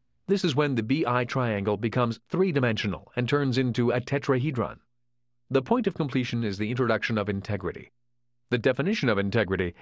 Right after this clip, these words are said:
is wholeness, entirety, as well as perfect condition and soundness. The more common definition of integrity is honesty or sincerity. While the definitions may sound different, they are in fact the same. A business run with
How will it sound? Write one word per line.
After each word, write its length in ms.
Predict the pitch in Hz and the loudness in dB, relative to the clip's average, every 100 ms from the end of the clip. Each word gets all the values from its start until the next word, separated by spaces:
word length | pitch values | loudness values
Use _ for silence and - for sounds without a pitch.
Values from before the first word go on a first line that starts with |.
| - | -2
is 160 | 127 | -2
wholeness, 540 | - 180 147 82 - - _ | 0 0 0 -2 -8 -16 _
entirety, 640 | - 120 156 139 98 - - _ _ - | -4 -2 0 0 -2 -6 -16 _ _ -2
as 220 | 139 117 | 0 2
well 220 | 170 120 | 0 2
as 100 | 90 | 0
perfect 400 | - 143 113 95 | 0 0 0 -2
condition 460 | - 104 120 95 82 | -2 0 0 -2 -4
and 120 | 85 | -4
soundness. 500 | 127 117 82 - - _ _ _ _ _ _ _ - | -2 -2 -4 -10 -16 _ _ _ _ _ _ _ -2
The 80 | 160 | 2
more 180 | 196 | 2
common 340 | 180 214 202 151 | 0 0 0 2
definition 460 | 127 120 110 104 | 2 2 0 0
of 100 | 110 | -2
integrity 540 | 101 98 113 107 101 92 - | -2 0 0 2 0 -2 -4
is 180 | 123 | -4
honesty 500 | - 151 110 - - - | -2 -2 -2 -4 -8 -4
or 120 | 104 | -4
sincerity. 640 | 123 113 143 95 82 - _ _ _ _ _ _ _ _ | -2 0 2 0 -2 -12 _ _ _ _ _ _ _ _
While 160 | 113 92 | 0 2
the 100 | 101 | 2
definitions 560 | 113 107 110 - 101 | 2 2 0 0 0
may 140 | 120 120 | 0 0
sound 300 | 120 110 110 | 0 0 0
different, 340 | 147 78 71 _ _ _ - | 0 -4 -8 _ _ _ -2
they 140 | 135 | 2
are 180 | 170 160 | 2 0
in 100 | 139 | 2
fact 260 | 170 156 | 0 2
the 100 | 147 | -2
same. 400 | 139 160 147 76 - _ _ _ _ _ | 0 -2 -2 -8 -16 _ _ _ _ _
A 100 | 139 | 0
business 440 | 156 220 196 165 | 2 2 2 2
run 160 | 156 143 | 2 2
with 140 | 123 | 0